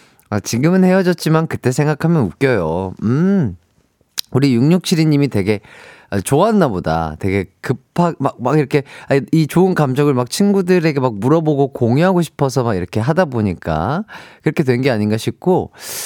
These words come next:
근데 남자분 입장에서도 되게 뭔가 어떻게 보면 귀여웠을 수도 있을 것 같은데요. 예, 뭐, 그때 당시 또 좋-, 좋으셨다면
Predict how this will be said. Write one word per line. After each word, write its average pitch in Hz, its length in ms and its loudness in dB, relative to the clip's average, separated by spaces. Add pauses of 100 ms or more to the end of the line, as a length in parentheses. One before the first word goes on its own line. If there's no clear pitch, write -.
(320)
근데 202 160 2
남자분 208 1040 2
입장에서도 190 640 0
되게 185 260 0
뭔가 165 300 0
어떻게 156 220 0
보면 175 220 2
귀여웠을 214 500 2
수도 - 200 -2
있을 135 180 0
것 135 120 0
같은데요. 104 600 -2 (140)
예, 98 680 -2
뭐, 98 280 -10
그때 - 260 -4
당시 104 320 -4
또 110 120 0
좋-, 107 340 -2
좋으셨다면 147 880 0